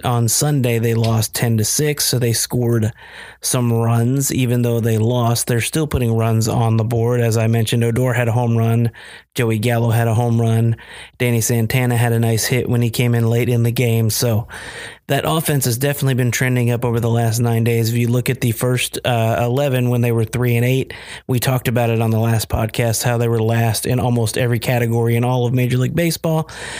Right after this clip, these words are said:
That is not the case anymore. They are looking a whole lot better. Their offense is swinging the bats a lot better. They're being more patient. They're taking more walks,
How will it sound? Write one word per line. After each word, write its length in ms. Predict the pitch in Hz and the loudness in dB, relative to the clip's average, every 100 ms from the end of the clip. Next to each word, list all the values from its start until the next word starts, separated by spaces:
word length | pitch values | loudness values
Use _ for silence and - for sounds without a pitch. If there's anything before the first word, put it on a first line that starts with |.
| - - | -8 -2
That 380 | 143 143 143 - | 0 0 -2 -2
is 240 | 139 117 | 0 0
not 440 | 127 127 117 113 | 0 0 0 -2
the 80 | 123 | -4
case 420 | - 147 151 147 | -2 0 0 0
anymore. 600 | - 147 139 139 143 135 | 0 0 0 0 0 0
They 140 | 127 123 | 0 0
are 80 | 117 | 0
looking 440 | 117 117 120 127 | 0 0 -2 0
a 160 | 117 120 | -2 -2
whole 460 | 147 135 131 127 | -2 -2 0 0
lot 280 | 120 117 - | 0 -2 -2
better. 400 | 147 139 131 131 - - - - | 0 0 0 -2 -8 -16 -16 -8
Their 160 | 123 120 | -4 0
offense 420 | 120 - 123 117 | -2 0 -2 0
is 100 | 120 | 0
swinging 400 | - 135 135 123 | 0 0 0 0
the 60 | 117 | 0
bats 300 | 120 113 - | 0 0 0
a 60 | |
lot 240 | 117 113 - | 0 0 0
better. 380 | 117 113 113 107 _ _ - | 0 2 0 -4 _ _ -4
They're 80 | |
being 260 | 117 131 123 | -2 0 0
more 140 | 117 | 0
patient. 560 | 110 147 139 - 131 110 | -2 -2 0 0 -2 0
They're 100 | 127 | 0
taking 380 | 139 123 131 120 | 0 0 0 2
more 160 | 113 | 2
walks, 500 | 110 120 131 120 - | 2 2 2 0 -2